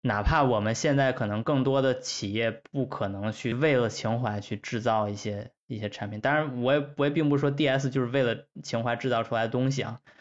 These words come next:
只是说它实在是突破了太多我对汽车的理解，突破太多我对汽车的想象，而且我相信很多人也跟我有同感。OK，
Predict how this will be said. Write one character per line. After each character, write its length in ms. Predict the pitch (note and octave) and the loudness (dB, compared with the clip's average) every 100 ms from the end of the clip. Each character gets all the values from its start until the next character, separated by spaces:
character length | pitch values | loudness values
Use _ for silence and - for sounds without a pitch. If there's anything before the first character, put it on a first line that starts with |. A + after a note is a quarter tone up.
| - - | -20 -12
只 120 | A2+ | -6
是 80 | A2+ | -2
说 460 | B2 B2+ B2+ C3+ _ _ _ _ _ _ _ - | 2 2 2 -2 _ _ _ _ _ _ _ -4
它 80 | B2+ | 0
实 140 | C3 | 2
在 100 | C3 | 4
是 60 | B2 | 2
突 180 | - | 0
破 160 | C3+ C#3+ | 0 2
了 60 | A#2+ | 2
太 200 | C3 A#2 | 0 0
多 400 | A2+ A2 A#2 - _ _ _ _ _ - | 2 0 -2 -8 _ _ _ _ _ -10
我 340 | A#2+ G#2+ G#2 | -2 0 0
对 160 | C3 C3+ | 2 2
汽 160 | C#3 | 0
车 200 | A#2 A#2 | 0 2
的 40 | G#2+ | 2
理 160 | G#2+ | -2
解， 180 | G#2 - - _ | -4 -10 -14 _
突 140 | - A#2+ | -6 -2
破 140 | A#2 | 0
太 160 | A2+ A#2 | 0 0
多 120 | A#2 | 0
我 140 | A2 | 0
对 140 | G#2 A2+ | -2 -2
汽 160 | A#2+ | -2
车 80 | A#2+ | 0
的 60 | A#2 | 0
想 240 | - - | -2 -6
象， 200 | A2 G#2+ | -4 -4
而 140 | G#2 A2 | -2 -2
且 140 | A2+ | -2
我 100 | A2 | -4
相 160 | G#2 A2+ | -2 0
信 140 | A2+ | 0
很 160 | A2 G#2 | -2 -2
多 120 | A2 | 0
人 200 | A2 A2 | 0 0
也 100 | G#2+ | -2
跟 160 | - A2 | -2 -2
我 100 | A2 | -2
有 80 | |
同 240 | G#2 - A2+ | -4 -4 -2
感。 220 | A#2+ - _ _ _ _ _ - | -2 -4 _ _ _ _ _ -8
OK， 320 | A#2 B2 A2+ | -2 0 -2